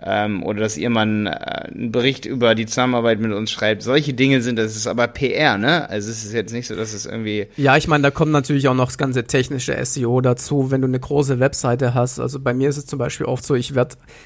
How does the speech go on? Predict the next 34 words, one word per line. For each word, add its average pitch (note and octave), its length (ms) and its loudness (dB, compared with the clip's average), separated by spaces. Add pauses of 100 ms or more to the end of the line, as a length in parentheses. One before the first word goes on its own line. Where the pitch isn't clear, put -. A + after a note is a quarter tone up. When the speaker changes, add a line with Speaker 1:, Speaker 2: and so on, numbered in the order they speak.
Speaker 2:
sehr C3+ 320 4
häufig C3+ 580 2 (220)
dann D3 300 2
angefragt B2+ 760 2
für C3 220 0
S A#2 240 -2
E B2+ 80 -2
O, B2 320 0
wenn A#2+ 300 -2
irgendwas B2 380 -2
schiefgelaufen - 640 -4
ist. A2+ 160 -4
Also A2+ 220 -4
vor A#2+ 220 0
allem B2 120 0
bei A#2 140 2
Relaunches, C3 640 2
ich C3 40 4
habe A#2+ 120 0
schon A#2+ 120 -4
viele, B2 420 2 (400)
äh, A#2 240 4
Relaunches C3 600 4
wieder B2+ 180 6
hingebogen. B2+ 720 2
Also A#2 260 -2
das A2+ 200 -2
heißt, A#2 260 4
wenn A#2+ 140 0
die A#2 140 2
praktisch A#2+ 320 -2
die B2+ 100 0
Webseite B2 440 2
neu A#2+ 240 0